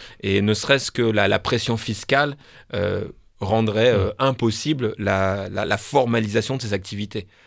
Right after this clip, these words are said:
Speaker 1: Donc il y a tout un tas de continuums d'activités qui seront, euh, je dirais, qui vont du bricolage jusqu'à des, des, des formes un peu plus, euh, euh, qui ont, qui ont, qui sont plus ou moins formalisables.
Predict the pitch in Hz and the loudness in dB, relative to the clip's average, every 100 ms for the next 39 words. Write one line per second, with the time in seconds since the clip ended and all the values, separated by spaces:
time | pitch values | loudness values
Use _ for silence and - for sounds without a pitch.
0 | - - - 120 143 196 190 147 139 - | -20 -10 -4 0 2 2 0 2 0 0
1 | 151 139 139 131 135 127 110 - 101 92 | -2 -2 0 2 2 0 -4 -6 -6 -2
2 | 151 - 110 113 110 131 - - - 107 | -2 -2 -6 -2 0 -2 -6 -20 -8 -2
3 | 92 90 87 95 104 113 143 104 113 110 | -2 -2 -2 0 0 0 -2 0 0 0
4 | 117 123 120 110 127 147 104 - _ _ | 0 2 4 4 4 2 -4 -12 _ _
5 | _ _ _ _ _ - - - - 117 | _ _ _ _ _ -20 -14 -4 0 2
6 | 107 98 90 - - 107 98 - 123 120 | 4 2 -2 -8 -8 -4 0 4 4 4
7 | 98 101 113 120 107 98 - - - 95 | 0 -2 -2 0 0 -2 -6 -12 -6 -4
8 | 87 85 87 90 - - - - - - | -4 -6 -8 -12 -16 -20 -20 -20 -12 -2
9 | 117 110 - 123 113 - - 120 110 156 | 0 0 0 0 -2 -6 -6 -4 2 4
10 | 151 151 143 - 143 135 123 113 113 131 | 6 4 4 4 6 6 6 6 6 6
11 | 135 | 2